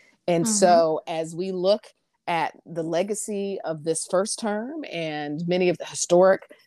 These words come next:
Speaker 1: pieces of legislation that they have, um, advocated and signed in, and her voice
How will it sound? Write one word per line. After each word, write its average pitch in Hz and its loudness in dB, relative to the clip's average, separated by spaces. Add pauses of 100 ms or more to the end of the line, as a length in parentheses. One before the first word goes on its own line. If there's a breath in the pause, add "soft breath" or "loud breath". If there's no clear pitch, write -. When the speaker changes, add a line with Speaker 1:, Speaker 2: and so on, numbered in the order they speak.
Speaker 1:
pieces 180 -4
of 156 -4
legislation 175 0
that 156 -4
they 156 0
have, 147 -8 (340 soft breath)
um, 156 -8
advocated 180 0
and 113 -14
signed 170 -4
in, 185 -4
and 160 -8
her 156 -8
voice 170 2